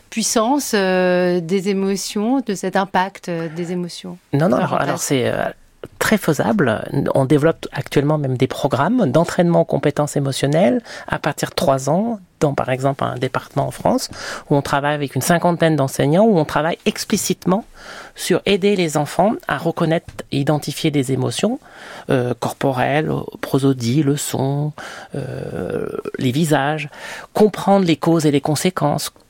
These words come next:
Speaker 2: Quelles sont les stratégies que je mets en place quand j'ai une émotion positive ou négative pour la réguler ? Est-ce que je rumine ? Est-ce que je pense à autre chose ? De façon explicite.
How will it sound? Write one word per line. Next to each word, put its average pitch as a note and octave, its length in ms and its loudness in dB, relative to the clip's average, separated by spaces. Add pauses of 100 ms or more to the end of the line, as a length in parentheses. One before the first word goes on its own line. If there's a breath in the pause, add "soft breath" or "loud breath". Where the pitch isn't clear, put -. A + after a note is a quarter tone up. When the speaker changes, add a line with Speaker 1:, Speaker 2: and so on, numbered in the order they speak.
(160)
Speaker 2:
Quelles G3+ 160 0
sont G#3 160 2
les F#3+ 100 2
stratégies F3+ 520 0
que - 60 -6
je E3+ 80 2
mets E3+ 60 6
en D#3 100 2
place F3 300 -2
quand D3+ 340 2
j'ai D3 140 2
une D3 100 2
émotion D3+ 340 0
positive D3+ 460 0
ou D#3 40 2
négative D3+ 460 2
pour - 140 2
la D3 100 2
réguler ? D3+ 500 0
Est-ce - 100 -10
que - 60 2
je C#3 120 2
rumine ? E3+ 480 2
Est-ce - 80 -10
que D3 100 0
je - 80 -6
pense C#3 180 -2
à B2+ 40 0
autre F3+ 160 -2
chose ? D#3 260 0 (560 loud breath)
De C#3+ 120 -2
façon D#3 260 2
explicite. - 640 0